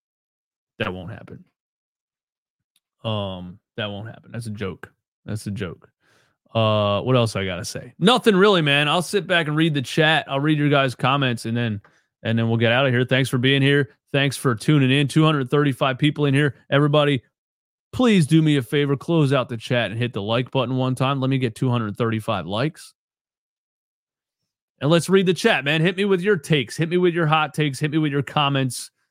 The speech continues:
Hit me with your, uh, questions. Whatever you wanna do, man.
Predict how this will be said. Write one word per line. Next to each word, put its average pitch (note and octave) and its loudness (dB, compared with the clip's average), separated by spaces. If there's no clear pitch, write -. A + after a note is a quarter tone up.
Hit C#3 -4
me C#3+ 2
with C3 0
your, B2+ 2
uh, G#2+ -2
questions. C#3 0
Whatever D3+ 2
you D3+ 4
wanna C3+ 0
do, A2 -4
man. F2 -8